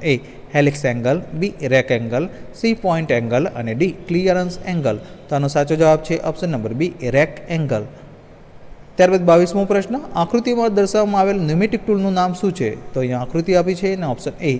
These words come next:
એર રેચેટ, બી એર હેમર, સી એર ઇમ્પેક્ટ રેન્ચ અને ડી એર છીણી એટલે કે એર ચીઝલ. તો આનો સાચો જવાબ છે ઓપ્શન નંબર ડી એર છીણી એટલે કે એર ચીઝલ. ત્યારબાદ ત્રેવીસમો પ્રશ્ન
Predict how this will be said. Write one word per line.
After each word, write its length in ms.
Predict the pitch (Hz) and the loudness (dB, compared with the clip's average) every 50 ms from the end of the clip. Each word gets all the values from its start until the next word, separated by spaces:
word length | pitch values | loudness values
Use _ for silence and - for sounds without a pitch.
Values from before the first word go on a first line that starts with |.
| - - | -2 -2
એર 160 | 160 143 127 | 0 0 0
રેચેટ, 400 | 120 123 117 113 - 160 180 208 - - - - - - - - - | 2 0 0 0 0 0 -2 -2 -2 -8 -16 -16 -14 -14 -12 -6 -2
બી 200 | 165 202 240 - - | 0 2 2 2 2
એર 180 | 175 147 139 | 4 4 4
હેમર, 380 | 131 123 120 117 120 120 135 185 208 - - - - - | 2 0 -2 -2 -2 0 -2 -2 -4 -8 -14 -18 -16 -8
સી 200 | - 240 247 - | -4 -4 -2 0
એર 140 | - 165 165 - | 2 2 2 2
ઇમ્પેક્ટ 320 | - 151 139 143 143 135 - | -2 -4 -2 -2 -2 -2 0
રેન્ચ 360 | 117 117 123 147 185 - - - | 0 0 0 0 -2 -4 -6 -8
અને 200 | 127 120 120 117 | -6 -6 -4 -4
ડી 240 | 113 147 196 170 120 - - - - - - | -2 -2 -2 -2 -4 -6 -12 -18 -12 -4 0
એર 180 | 160 165 170 170 - - - - | 2 2 2 0 -4 -12 -14 -10
છીણી 300 | - - 196 185 156 117 | -4 -2 0 0 0 -2
એટલે 300 | 107 - 123 117 120 113 | -4 -6 -6 -6 -4 -4
કે 80 | 120 | -6
એર 240 | - - 135 135 151 170 - - | -2 0 0 0 0 0 -4 -6
ચીઝલ. 320 | - 175 147 139 127 107 104 - - - - - - - | -4 -4 -2 0 -2 -2 -2 -6 -12 -18 -20 -18 -8 -4
તો 60 | 147 | -2
આનો 120 | 139 139 | 0 0
સાચો 280 | 131 - 143 139 - 156 | 0 0 0 0 0 2
જવાબ 220 | 151 160 151 151 | 4 6 6 6
છે 260 | 147 - - 160 - - | 4 2 -2 -2 0 0
ઓપ્શન 280 | 156 147 - - 170 | -2 -2 -2 -2 -4
નંબર 220 | 151 120 104 107 104 | -2 -2 -2 -4 -2
ડી 240 | 113 151 175 131 - - | 0 0 -2 -2 -2 -2
એર 200 | 143 143 151 151 - - - | 0 0 0 0 -2 -6 -10
છીણી 300 | - - 180 165 139 107 | -4 -2 0 0 0 -2
એટલે 280 | 98 - 120 117 117 113 | -4 -6 -6 -4 -4 -6
કે 80 | 113 | -6
એર 340 | - - 135 127 139 170 170 - - - | -4 -2 0 0 0 0 -4 -6 -6 -4
ચીઝલ. 320 | 180 170 139 127 113 104 - - - - - - - - - - - - - - - - - - - | -2 -2 0 0 -2 -2 -4 -8 -12 -14 -16 -20 -20 -20 -20 -20 -20 -18 -18 -16 -16 -16 -16 0 4
ત્યારબાદ 300 | 190 190 196 190 196 196 | 6 8 8 8 6 4
ત્રેવીસમો 400 | 196 196 185 185 180 196 202 196 | 6 6 6 6 6 4 2 4
પ્રશ્ન 380 | 190 196 196 190 190 240 262 | 4 4 2 2 0 -2 -4